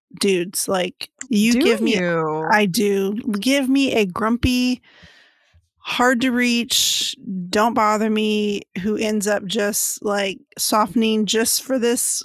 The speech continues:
Speaker 1: you know, one woman or person. And
Speaker 2: It's the best.
Speaker 1: I mean, inject it into my veins.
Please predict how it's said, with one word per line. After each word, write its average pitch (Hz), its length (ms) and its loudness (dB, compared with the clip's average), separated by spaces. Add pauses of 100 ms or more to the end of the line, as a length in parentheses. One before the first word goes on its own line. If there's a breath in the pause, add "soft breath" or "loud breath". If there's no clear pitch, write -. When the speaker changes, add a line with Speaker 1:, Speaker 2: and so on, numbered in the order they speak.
(140)
Speaker 1:
you 233 160 -2
know, 202 400 -2
one 233 520 -2
woman 226 480 -2
or 202 120 -2
person. 226 680 -2 (180)
And 190 380 -6 (240 loud breath)
Speaker 2:
It's - 200 -10
the - 80 -4
best. 143 400 0
Speaker 1:
I 208 40 2
mean, 208 340 -2 (360)
inject 220 480 0
it 220 120 2
into 220 400 0
my 208 240 0
veins. 170 640 -4